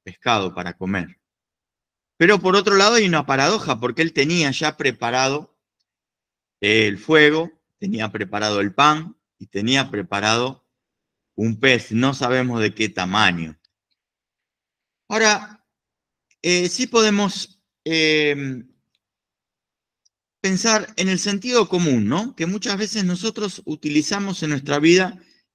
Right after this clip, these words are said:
el sentido común, ¿no? Eh, ¿qué vamos a hacer? Y Pedro dijo, "Bueno, vamos a pescar."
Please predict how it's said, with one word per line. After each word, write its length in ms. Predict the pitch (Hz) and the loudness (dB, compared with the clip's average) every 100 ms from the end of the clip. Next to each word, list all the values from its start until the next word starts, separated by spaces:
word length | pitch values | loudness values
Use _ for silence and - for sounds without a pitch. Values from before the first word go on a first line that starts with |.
| _ | _
el 160 | 135 139 | -2 0
sentido 520 | 160 156 156 214 196 | 0 -2 0 2 2
común, 520 | - 180 190 95 - _ _ - | 2 0 2 0 -4 _ _ -4
¿no? 380 | 131 214 - _ _ _ _ _ _ _ _ _ _ - | 0 0 -2 _ _ _ _ _ _ _ _ _ _ -2
Eh, 560 | 123 127 120 117 110 110 | 4 4 4 4 0 2
¿qué 100 | 233 | 4
vamos 300 | 226 180 175 | 4 2 0
a 40 | |
hacer? 460 | 147 131 90 - _ _ _ _ - | 0 0 0 -4 _ _ _ _ -8
Y 100 | 147 | 2
Pedro 280 | 220 214 | 4 6
dijo, 220 | 196 185 220 | 4 2 0
"Bueno, 260 | 285 214 | -2 -2
vamos 240 | 214 208 220 | -4 -4 -6
a 100 | - | -8
pescar." 600 | 262 - 185 117 - | -6 0 0 -2 -12